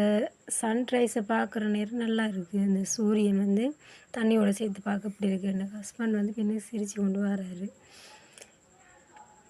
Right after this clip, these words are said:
பார்த்தீங்கன்னா, அப்படி அழகா இருக்கு. பார்த்தீங்கன்னா, இந்த பில்டிங் எல்லாம் பார்க்கவே பயங்கரமாகவும் அழகாகவும் இருக்கு.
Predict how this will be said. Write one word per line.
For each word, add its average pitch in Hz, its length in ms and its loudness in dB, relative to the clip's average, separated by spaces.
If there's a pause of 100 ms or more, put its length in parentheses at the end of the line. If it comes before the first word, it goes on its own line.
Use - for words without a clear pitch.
(360)
பார்த்தீங்கன்னா, 202 720 -2
அப்படி 202 300 -2 (100)
அழகா 208 300 -2
இருக்கு. 202 340 -6
பார்த்தீங்கன்னா, 190 580 -6
இந்த 202 200 -4
பில்டிங் 233 480 0
எல்லாம் 214 240 0
பார்க்கவே 220 540 -2
பயங்கரமாகவும் 220 760 -2 (320)
அழகாகவும் 247 640 0
இருக்கு. 208 340 -4